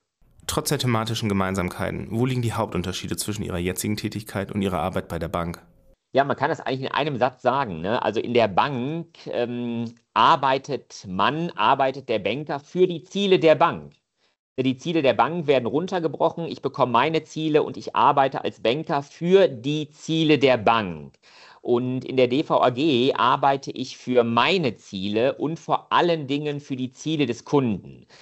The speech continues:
Speaker 2: Äh, das, das ist der Hauptunterschied. Es gibt so viele andere Facetten, äh, positiv wie negativ, aber der Hauptunterschied ist aus meiner Sicht, für wen arbeite ich eigentlich?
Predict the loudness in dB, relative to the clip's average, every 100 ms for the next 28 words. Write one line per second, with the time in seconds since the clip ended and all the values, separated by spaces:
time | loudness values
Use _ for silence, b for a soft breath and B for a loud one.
0 | B B -2 2 2 0 -2 -2 -2 0
1 | 0 0 2 4 4 0 -8 -6 -6 -6
2 | -6 -4 -2 -4 -6 -4 -4 -4 -4 -2
3 | 2 2 2 2 4 4 2 2 0 0
4 | -2 -2 -6 -8 b b -6 -2 4 4
5 | 4 2 -2 -6 -2 4 6 4 2 -4
6 | -4 -4 -4 0 2 4 2 2 2 0
7 | 0 -8 -10 -8 -10 -10 -14 -12 -12 -6
8 | 0 0 2 -2 -2 -6 -8 0 2 2
9 | 2 4 4 4 2 2 -4 -6 -4 -2
10 | -2 -6 -2 0 0 -2